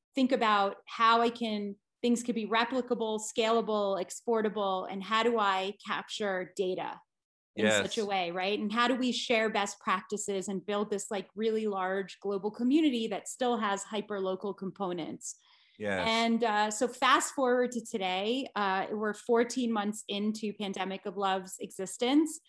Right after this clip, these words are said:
Speaker 1: and we have matched, uh, close to one point seven million people as of this recording.
Speaker 2: Wow.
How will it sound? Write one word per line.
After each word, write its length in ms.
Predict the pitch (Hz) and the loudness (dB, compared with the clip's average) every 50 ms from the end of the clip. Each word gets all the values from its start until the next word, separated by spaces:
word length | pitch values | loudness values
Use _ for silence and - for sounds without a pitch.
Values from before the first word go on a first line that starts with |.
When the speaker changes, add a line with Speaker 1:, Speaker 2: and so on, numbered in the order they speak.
| _ _ _ _ _ _ _ _ - | _ _ _ _ _ _ _ _ -4
Speaker 1:
and 420 | 233 226 220 214 214 214 214 208 - - | -2 0 0 0 0 0 0 -2 -2 -4
we 280 | 208 208 226 240 254 | -4 -4 -2 -2 0
have 460 | 240 233 226 208 214 214 208 - - - | 2 2 2 4 4 2 0 -2 -4 -2
matched, 600 | 220 208 202 208 220 233 226 - - - - - - | 0 2 2 2 2 0 -2 -4 -8 -10 -12 -10 -6
uh, 340 | - 214 208 202 196 190 - - - - - _ - | -2 -2 0 0 0 -2 -4 -8 -14 -20 -20 _ -10
close 300 | - - 240 233 226 233 | -2 0 2 2 2 0
to 100 | - 247 | -2 -4
one 360 | 220 190 208 208 214 226 220 | -2 0 0 0 0 0 -2
point 320 | - - 240 226 226 226 - | -2 -2 -2 -2 -2 -6 -8
seven 880 | - - - - 220 190 202 196 220 226 240 254 262 277 294 294 - _ _ _ _ _ - | -12 -10 -4 0 2 2 2 4 2 2 2 2 2 2 2 0 -4 _ _ _ _ _ -4
million 540 | 202 208 214 226 226 220 220 226 226 226 220 | 0 2 2 4 4 2 0 0 0 -2 -2
people 640 | 220 - - 202 190 - 214 220 240 285 320 - - | -4 -4 -6 -6 -4 0 2 2 4 4 2 2 0
as 220 | 202 202 208 196 | 0 0 0 0
of 140 | 220 196 - | -2 -4 -4
this 240 | 214 202 - - - | -6 -6 -6 -6 -8
recording. 640 | 208 202 - - 202 185 180 190 208 233 269 294 | -8 -10 -8 -8 -8 -6 -4 -4 -2 0 2 4
Speaker 2:
Wow. 480 | 302 90 90 87 - 85 85 85 82 | 4 4 4 4 4 2 2 0 -2